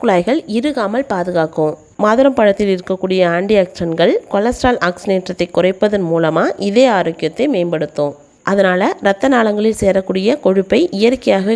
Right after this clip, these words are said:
குறைக்கணும் அப்படின்னு நினைக்கிறவங்க மாதுளை ஜூஸ் அடிக்கடி சாப்பிட்டு வரலாம். அடுத்ததா கிவி பழம். இதுல நார்ச்சத்து மற்றும் வைட்டமின் சி அதிக அளவுல இருக்கு. இந்த கிவி பழத்தில் இருக்கக்கூடிய நார்ச்சத்து மற்றும் வைட்டமின் சி கொலஸ்ட்ரால் அளவை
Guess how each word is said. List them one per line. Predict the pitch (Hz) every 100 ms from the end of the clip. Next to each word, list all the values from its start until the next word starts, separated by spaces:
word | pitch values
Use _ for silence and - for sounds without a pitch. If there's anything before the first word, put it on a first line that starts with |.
| 220
குறைக்கணும் | 190 190 190 202 190
அப்படின்னு | 180 185 170
நினைக்கிறவங்க | 170 175 165 175 226 320
மாதுளை | 185 202 233 196
ஜூஸ் | 196 262 175
அடிக்கடி | 175 180 196 185
சாப்பிட்டு | 165 170 160
வரலாம். | 151 147 151 - _ _ _ _ -
அடுத்ததா | 226 240 214 277 311
கிவி | 233 240 254
பழம். | 196 185 370 - - - 226
இதுல | 220 269 226
நார்ச்சத்து | 196 247 - 240 220 185
மற்றும் | 160 269 440 202
வைட்டமின் | 214 240 247 196
சி | - 349 196
அதிக | 185 202
அளவுல | 180 185 165
இருக்கு. | 151 - 180 403 - -
இந்த | 233 -
கிவி | 254 277
பழத்தில் | 262 240 233
இருக்கக்கூடிய | 202 185 185 180 175
நார்ச்சத்து | 190 208 196 196 180
மற்றும் | 160 175 160
வைட்டமின் | 160 175 175 170 151
சி | 165 330 - -
கொலஸ்ட்ரால் | - 202 - 254 196
அளவை | 170 165